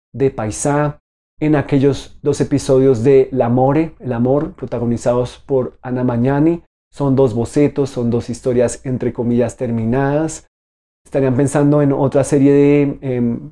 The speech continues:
cortos de Rossellini hechos para películas omnibus o colabor-, colaboraciones con varios directores?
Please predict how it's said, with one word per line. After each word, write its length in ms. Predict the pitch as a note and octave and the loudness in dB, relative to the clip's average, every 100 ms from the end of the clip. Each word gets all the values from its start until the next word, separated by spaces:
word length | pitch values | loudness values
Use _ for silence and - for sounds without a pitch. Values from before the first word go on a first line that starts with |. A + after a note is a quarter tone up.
| _ | _
cortos 400 | D3+ C#3 - C#3 | 0 0 0 2
de 100 | C#3+ | 2
Rossellini 580 | C#3 - C#3 D#3 D#3 C#3 | 2 2 4 4 4 0
hechos 280 | A#2 B2+ - | -2 -8 -4
para 260 | C3 A#2+ | -4 -4
películas 680 | A#2+ A2+ A2+ B2+ B2+ A#2+ - | -4 -4 -4 -2 -2 -2 -6
omnibus 720 | - C3+ B2+ A#2 C3 C#3+ C#3+ | -4 -2 0 2 2 2 0
o 80 | B2+ | -4
colabor-, 480 | C3 B2 A#2 B2 - | -4 -2 0 -2 -2
colaboraciones 800 | C#3+ C3+ A#2+ A#2 G#2+ C3 B2+ B2+ | -4 -2 0 0 -2 -2 -2 -2
con 160 | - A#2 | -4 -2
varios 260 | A2 A#2 | -2 0
directores? 800 | A2+ A#2 - C#3+ D3 D#3 D3+ - | 0 -2 -2 0 2 2 0 -12